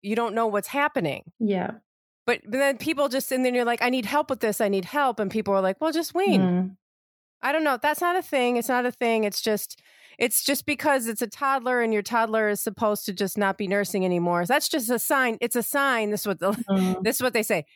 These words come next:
Speaker 1: "It's a sign that it's time for you to stop nursing."
Speaker 2: Yeah. Yeah. And people hear it from
Speaker 1: Well,
Speaker 2: their partners and they hear it from their family
Speaker 1: Yeah.
Speaker 2: and friends. It's not just, um, doctors. Like, people hear that. U-, it's
Speaker 1: Right.
Speaker 2: ubiquitous. They go into breastfeeding support groups and hear that.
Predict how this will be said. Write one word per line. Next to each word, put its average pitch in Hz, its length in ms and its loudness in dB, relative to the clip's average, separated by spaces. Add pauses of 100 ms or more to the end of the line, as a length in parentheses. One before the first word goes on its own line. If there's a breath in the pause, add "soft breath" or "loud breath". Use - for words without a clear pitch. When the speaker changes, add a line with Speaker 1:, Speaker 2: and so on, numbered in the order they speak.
Speaker 1:
"It's - 160 -2
a 302 120 2
sign 262 460 2
that 269 120 0
it's 254 140 -4
time 226 320 0
for 226 80 -4
you 214 80 0
to 190 80 0
stop 170 240 0
nursing." 156 340 0
Speaker 2:
Yeah. - 240 0 (400)
Yeah. 196 300 0
And 220 100 0
people 247 220 0
hear 233 140 2
it 208 100 -2
from 208 140 0
Speaker 1:
Well, - 100 2
Speaker 2:
their 226 100 0
partners 214 680 0
and 190 120 0
they 185 140 0
hear 196 280 2
it - 120 -4
from 180 220 0
their 180 140 0
family 214 560 2
Speaker 1:
Yeah. 202 60 2
Speaker 2:
and 170 100 0
friends. 214 500 0
It's 196 180 -2
not 220 160 2
just, 202 300 -4 (100)
um, 175 220 0
doctors. 190 480 -2
Like, 202 240 0
people 233 240 0
hear 208 240 0
that. 170 240 0 (140)
U-, 190 160 2
it's 240 280 -2
Speaker 1:
Right. 233 120 2
Speaker 2:
ubiquitous. 165 520 2
They 220 140 -2
go 240 140 0
into 262 160 0
breastfeeding 302 760 0
support 311 560 -2
groups 294 380 0
and 226 240 0
hear 220 240 0
that. 170 260 0